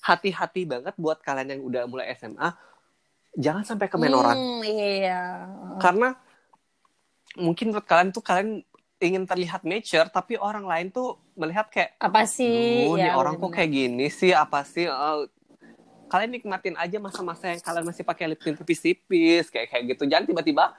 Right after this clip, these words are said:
Speaker 1: kalian, eh, ke, ke sekolah, jangan, jangan banget tiba-tiba nyetak alis yang tebel banget,
Speaker 2: Nah,
Speaker 1: jedar gitu kan, kayak mau
Speaker 2: itu juga,
Speaker 1: kondangan,
Speaker 2: itu
Speaker 1: demi
Speaker 2: juga bedanya
Speaker 1: apa?
Speaker 2: sih kayaknya menurutku. Kalau aku ngeliat anak S M A sekarang sama anak S M A
Speaker 1: Mm-mm.
Speaker 2: angkatan kita. Yang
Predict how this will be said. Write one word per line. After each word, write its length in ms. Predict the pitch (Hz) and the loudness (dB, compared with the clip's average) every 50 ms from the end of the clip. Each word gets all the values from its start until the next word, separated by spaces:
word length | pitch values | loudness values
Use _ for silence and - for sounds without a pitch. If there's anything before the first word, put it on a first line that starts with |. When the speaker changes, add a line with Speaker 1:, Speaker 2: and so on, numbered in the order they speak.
| - - _ _ - | -20 -20 _ _ -6
Speaker 1:
kalian, 320 | - 131 135 151 - 277 - _ _ _ _ _ _ _ _ - | -4 -2 -2 -2 -4 -6 -8 _ _ _ _ _ _ _ _ -6
eh, 140 | 131 117 - _ - | -6 -6 -6 _ -6
ke, 180 | - 151 143 135 127 - - _ | -4 -2 -2 -2 -2 -4 -8 _
ke 120 | - 156 147 | -8 -8 -8
sekolah, 320 | - - 135 139 151 185 190 143 | -6 -2 -2 0 0 0 -2 -2
jangan, 320 | 123 123 135 143 139 139 127 - | -2 -2 -2 -2 -4 -4 -4 -4
jangan 320 | 147 123 123 123 135 139 131 120 | -2 -2 0 0 0 -2 -2 -2
banget 180 | 117 127 165 - - | 0 -2 -2 -2 -2
tiba-tiba 560 | 143 123 120 - 135 117 123 143 160 - _ _ _ - | -2 -2 -2 0 0 2 2 2 0 -2 _ _ _ -2
nyetak 320 | 127 131 - 120 113 - | -2 -2 0 -2 -6 -6
alis 400 | - - 117 120 123 120 127 - | -4 -4 -2 -2 -2 -2 -2 -2
yang 160 | - 135 123 113 | -2 -4 -4 -4
tebel 260 | 127 120 117 117 120 120 | -4 -2 -2 0 2 6
banget, 220 | 247 240 233 240 233 | 6 6 8 6 6
Speaker 2:
Nah, 60 | 220 | 4
Speaker 1:
jedar 400 | 208 208 214 - 117 131 127 131 120 113 | 4 2 0 2 6 6 6 6 4 2
gitu 220 | 107 110 - 127 120 | -2 -2 -2 -2 2
kan, 160 | - 131 120 | 2 2 2
kayak 160 | 120 135 123 | 2 0 0
mau 160 | 120 113 120 | 0 0 0
Speaker 2:
itu 80 | - - | 2 4
juga, 80 | 123 120 | 4 4
Speaker 1:
kondangan, 640 | 123 120 113 117 117 113 113 - - 127 127 - | 4 2 4 4 4 4 4 4 4 4 4 4
Speaker 2:
itu 160 | 117 113 233 233 | 2 2 0 0
Speaker 1:
demi 160 | 233 - 285 | 2 2 4
Speaker 2:
juga 100 | 262 262 233 | 4 4 4
bedanya 380 | 226 220 202 196 196 202 226 233 | 4 2 2 2 2 4 2 2
Speaker 1:
apa? 60 | - - | 0 -2
Speaker 2:
sih 60 | - | -6
kayaknya 280 | - 208 196 185 208 220 214 | -6 -8 -8 -8 -8 -10 -12
menurutku. 380 | 214 202 196 185 180 - - - | -12 -12 -12 -12 -14 -14 -10 -4
Kalau 220 | 202 196 196 - | -2 -2 0 -2
aku 240 | - 196 - 214 196 | -4 -6 -8 -8 -10
ngeliat 240 | 202 208 202 208 - | -8 -6 -6 -6 -6
anak 240 | 196 190 190 190 190 | -6 -10 -8 -8 -8
S 60 | 208 | -8
M 120 | 196 185 175 185 | -10 -8 -4 -4
A 60 | 196 | -4
sekarang 520 | 196 - 196 175 175 175 180 185 185 202 233 285 339 381 _ _ - - _ _ _ _ _ | -2 0 2 2 2 4 4 2 2 2 0 -8 -16 -18 _ _ -20 -20 _ _ _ _ _
sama 400 | - 214 202 214 226 247 262 269 | -12 -12 -10 -8 -6 -6 -6 -4
anak 320 | 254 254 240 220 214 214 | -6 -6 -8 -10 -12 -12
S 80 | - 208 | -14 -14
M 160 | 185 190 233 269 | -12 -10 -6 -4
A 80 | 262 - - 240 - | -2 0 0 0 0
Speaker 1:
Mm-mm. 240 | 120 - 285 370 381 | 2 2 4 4 4
Speaker 2:
angkatan 320 | 339 - - 202 202 214 | 4 2 -4 -8 -8 -8
kita. 400 | - 247 240 - 214 165 147 143 _ _ _ _ _ _ _ _ _ _ _ _ _ _ _ _ _ | -12 -12 -6 -2 0 0 0 -2 _ _ _ _ _ _ _ _ _ _ _ _ _ _ _ _ _
Yang 280 | - 196 208 208 208 | -8 -6 -6 -6 -6